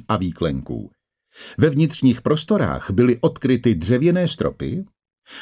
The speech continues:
a spod omítek se vylouply středověké nástěnné malby obou kaplí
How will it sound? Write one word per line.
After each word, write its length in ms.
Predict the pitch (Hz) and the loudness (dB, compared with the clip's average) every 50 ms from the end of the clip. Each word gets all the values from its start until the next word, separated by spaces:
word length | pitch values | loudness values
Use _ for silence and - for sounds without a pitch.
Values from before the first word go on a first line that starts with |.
| - - - | -18 -4 0
a 180 | 113 110 101 | 0 2 2
spod 400 | - - - - - 127 127 - - - | 0 -2 -2 0 0 0 0 -2 -2 0
omítek 580 | 127 117 120 117 110 107 - 131 147 - - - | 4 6 6 6 4 4 0 -2 -4 -4 -10 -6
se 220 | - - - 123 101 | -4 0 2 2 2
vylouply 540 | - 127 139 147 147 143 139 - 123 117 113 | 4 4 4 4 4 2 2 2 0 0 0
středověké 840 | - - - - - 151 165 202 190 185 180 170 - 160 147 127 | -2 -6 -8 -4 -2 2 2 2 2 2 0 0 0 2 2 2
nástěnné 640 | 95 98 127 151 160 160 - - 151 135 127 110 95 76 | 2 2 2 2 0 -2 -2 0 2 2 4 4 2 2
malby 400 | 82 117 127 123 113 107 113 110 | 2 2 2 2 2 2 0 0
obou 360 | - 117 110 85 76 71 - | 0 -2 0 0 -2 -4 -2
kaplí 480 | - 170 170 - 190 196 185 190 170 | 0 -2 0 2 2 2 2 2 0